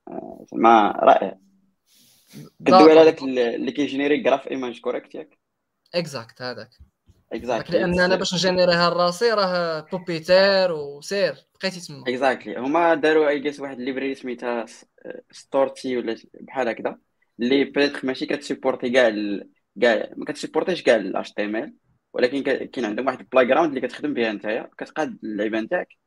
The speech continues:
Speaker 1: بحال كتقاد واحد التومبليت اللي بغيتيها ت-،
Speaker 2: مم.
Speaker 1: ترجع ايماج، وكدوزها في هذيك الليبراري، هي اوتوماتيكمون كت-، كتجينيري لك ليماج، which is زعما جود، وكيرانيوها عندهم في الايدج.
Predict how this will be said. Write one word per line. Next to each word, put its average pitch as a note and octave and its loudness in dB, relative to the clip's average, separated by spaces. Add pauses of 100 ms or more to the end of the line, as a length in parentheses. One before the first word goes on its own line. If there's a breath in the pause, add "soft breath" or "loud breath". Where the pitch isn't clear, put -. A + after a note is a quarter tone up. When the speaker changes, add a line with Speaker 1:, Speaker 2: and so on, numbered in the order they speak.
(160)
Speaker 1:
بحال A#2 -2
كتقاد C3 -2
واحد C3 0
التومبليت A#2 -4 (440 soft breath)
اللي A2+ 0
بغيتيها G#2+ -2
ت-، - -14 (400)
Speaker 2:
مم. - -14
Speaker 1:
ترجع G#2+ -4
ايماج، C#3 -2
وكدوزها C#3+ 0
في B2+ 2
هذيك A#2+ -2
الليبراري، B2 0
هي C#3 2
اوتوماتيكمون C3 -6
كت-، A#2+ -10
كتجينيري G#2+ -8
لك G2 -14 (360)
ليماج، G2+ -8
which G2+ -8
is A2 -8
زعما G#2+ -4
جود، F3 -2 (260 loud breath)
وكيرانيوها D#3 2
عندهم C#3+ -4
في C#3+ -18
الايدج. A2 -10